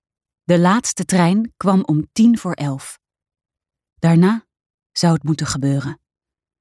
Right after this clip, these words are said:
Hij had het zorgvuldig gepland. Drie avonden op een rij had hij zich schuilgehouden in de bosjes nabij de voetgangersbrug,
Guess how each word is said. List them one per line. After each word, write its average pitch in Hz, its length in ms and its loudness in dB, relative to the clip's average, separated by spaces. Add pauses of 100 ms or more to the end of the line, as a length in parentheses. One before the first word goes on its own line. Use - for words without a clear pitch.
(680)
Hij 208 140 2
had 214 140 2
het 190 100 -8
zorgvuldig 208 520 -2
gepland. 147 500 -6 (1040)
Drie 214 400 2
avonden 190 480 -2
op - 120 -8
een 156 160 0
rij 151 360 -2
had 175 180 -2
hij 190 80 2
zich 165 200 -4
schuilgehouden 180 680 -2
in 160 100 2
de 160 80 0
bosjes 165 480 -4 (240)
nabij 175 280 0
de 165 80 -4
voetgangersbrug, 143 960 -4